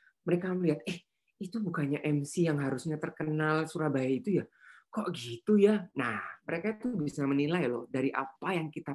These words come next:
pakai. Jadi sekarang saya ini sudah pengalaman. Saya keluar rumah, mau beli pisang aja di Indomaret aja, saya berpakaian bagus. Karena di Indomaret pun saya pernah ketemu dengan klien saya. Jadi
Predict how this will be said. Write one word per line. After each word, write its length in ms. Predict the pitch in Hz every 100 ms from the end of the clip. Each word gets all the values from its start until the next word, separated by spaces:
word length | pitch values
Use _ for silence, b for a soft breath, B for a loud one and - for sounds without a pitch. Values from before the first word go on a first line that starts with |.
| -
pakai. 480 | 139 - 123 107 - B B B
Jadi 220 | - 175 240
sekarang 320 | - 214 226
saya 240 | 226 220
ini 40 | 233
sudah 200 | 190 143
pengalaman. 720 | 139 135 139 139 139 131 117 117 b b b
Saya 320 | - 190 180
keluar 400 | 180 180 190 190
rumah, 480 | 185 202 175 147 156
mau 240 | 175 190
beli 320 | 160 165 175 175
pisang 560 | 196 175 - 185 180
aja 320 | 185 160 147
di 240 | 135 139 165
Indomaret 720 | 170 151 151 156 160 160 -
aja, 400 | 156 156 120 113 - _
saya 160 | _ 180
berpakaian 480 | 165 147 135 143 143
bagus. 560 | 127 123 120 113 - - b b -
Karena 240 | 143 151
di 240 | 143 139 143
Indomaret 640 | 143 135 143 156 - -
pun 160 | 160 151
saya 160 | 151
pernah 320 | 143 143 143
ketemu 400 | 143 139 143 147
dengan 140 | 139 131 131
klien 320 | 127 131 127 131
saya. 320 | 127 123 117 B B B -
Jadi 160 | 156